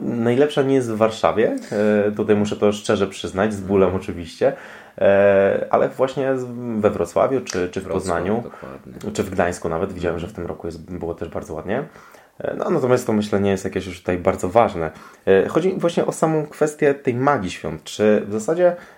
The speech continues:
Speaker 1: jeżeli chodzi o atmosferę między ludźmi, możemy powiedzieć, e, czy jest ona udawana, czy jest ona prawdziwa, bo w zasadzie, mm, zawsze można się co roku właściwie spotkać, e, z różnymi stanowiskami ludzi. Mm, konkretnie tutaj mi się nasuwają dwie na myśl.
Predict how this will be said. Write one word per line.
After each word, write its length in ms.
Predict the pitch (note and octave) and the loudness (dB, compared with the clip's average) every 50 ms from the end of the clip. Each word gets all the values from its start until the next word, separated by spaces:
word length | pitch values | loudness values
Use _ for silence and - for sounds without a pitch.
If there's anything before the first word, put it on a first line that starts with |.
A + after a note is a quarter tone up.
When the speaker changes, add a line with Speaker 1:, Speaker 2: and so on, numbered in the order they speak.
| _ _ | _ _
Speaker 1:
jeżeli 200 | A2 A2+ C3 D3 | -4 -2 -2 -2
chodzi 240 | D3+ E3 D3 C#3 - | -2 -2 0 0 0
o 20 | C#3 | 0
atmosferę 440 | C#3 - C3+ B2+ - - - C3+ | -2 -2 -6 -8 -6 -4 -2 0
między 240 | C3+ C#3 C3+ A#2+ B2+ | 0 0 0 0 0
ludźmi, 440 | C3 C3 A#2+ G2+ - F2 E2 D#2+ D#2+ E2 | 0 2 2 0 0 -2 -6 -8 -10 -10
możemy 240 | F2 F#2+ F#2+ G#2+ G#2+ | -10 -6 -4 -2 -2
powiedzieć, 600 | G#2+ G#2+ A#2 A#2 A#2+ A2+ G#2+ G#2 - - - - - | -2 -4 -4 -4 -6 -6 -8 -10 -12 -10 -8 -4 -2
e, 460 | G2+ G2 G2+ G2+ G2+ G2 G2+ G2 F#2+ F#2+ - _ _ _ _ - - - | -2 0 0 0 0 0 0 -2 -2 -4 -8 _ _ _ _ -20 -20 -20
czy 100 | - G2 | -16 -16
jest 160 | - - - | -16 -10 -6
ona 140 | G#2+ G#2 - | -4 -4 -4
udawana, 580 | - A2 G2+ G2+ G2 F2+ F2+ G2+ A2 C#3+ F3 F#3 | -4 -6 -6 -6 -6 -2 0 0 0 0 -2 -4
czy 120 | F3+ - | -6 -6
jest 100 | C#3+ - | -6 -4
ona 120 | C#3+ C3+ B2+ | -6 -6 -4
prawdziwa, 440 | - - B2 B2 B2+ A#2 F2+ E2+ | -4 -6 -6 -6 -6 -4 -4 -4
bo 260 | D#2+ - F#2+ G2+ G#2+ G#2 - - - - - - _ | -2 0 0 0 0 -2 -6 -12 -20 -20 -20 -20 _
w 20 | _ | _
zasadzie, 420 | - - E3+ E3 E3 E3+ E3+ E3 - - - | -6 -4 -2 0 2 2 2 2 0 -6 -14
mm, 360 | - A2 A2+ A2+ A#2 A#2 A2 A2 - | -12 -8 -6 -4 -4 -4 -4 -6 -6
zawsze 320 | B2 A2+ - - - - | -8 -8 -8 -6 -6 -4
można 260 | E3 D#3 C#3 A#2+ C3 C3+ | -2 -2 -2 -4 -4 -4
się 160 | - - B2+ | -4 -6 -8
co 180 | - - - | -6 -6 0
roku 520 | F#2 A2 C#3+ D#3 - - F2 F2 F#2+ G#2+ G#2 - - | 2 2 2 2 0 -2 -2 -2 -2 -2 -4 -8 -12
właściwie 260 | G#2 G2+ - G#2 A2 | -14 -12 -8 -10 -10
spotkać, 760 | G#2+ - B2 A2+ - - A2 G#2+ G#2+ G#2 - - - - - - G#2+ G#2 G#2 G#2+ G#2+ G#2+ G#2+ - - - | -8 -8 -8 -6 -4 -6 -6 -6 -8 -12 -14 -14 -14 -10 -6 -2 0 0 2 2 2 0 -2 -6 -10 -8
e, 60 | G#2+ G#2+ | -6 -6
z 60 | G#2 | -6
różnymi 260 | A2 A2 A#2+ C3+ C3 | -6 -4 -6 -6 -6
stanowiskami 680 | B2+ - - B2 B2 A#2+ A#2 - - D3 C#3+ A#2+ F#2 E2 | -6 -8 -8 -6 -6 -8 -8 -6 -4 -2 0 0 -2 -2
ludzi. 400 | D#2+ D#2+ D#2 D2+ D#2+ F#2+ - - - - - - - - - _ _ _ - | -4 -6 -8 -8 -10 -10 -10 -12 -16 -20 -20 -20 -20 -20 -20 _ _ _ -12
Mm, 460 | - F2 E2+ F2 F2 E2+ E2+ E2+ E2+ | -10 -8 -8 -6 -6 -6 -8 -8 -8
konkretnie 500 | - - F#2+ F#2+ - C3 C3+ - B2 G2+ | -6 -6 -6 -2 0 -2 -2 0 -4 -4
tutaj 220 | G#2 G2 - G2+ | -4 -4 -4 -4
mi 60 | G2 F#2+ | -4 -4
się 140 | - G#2+ | -4 -4
nasuwają 580 | G2+ F#2 - G2+ G#2 G#2 G2 F#2 F#2 F2+ F2+ E2+ | -6 -4 -6 -4 -4 -2 -2 -2 -4 -4 -6 -8
dwie 260 | F2 E2 - G2 G2 | -10 -10 -6 -6 -4
na 120 | F2 D#2+ D#2 | -4 -4 -4
myśl. 300 | D#2 E2+ F#2+ - - | -6 -6 -8 -10 -12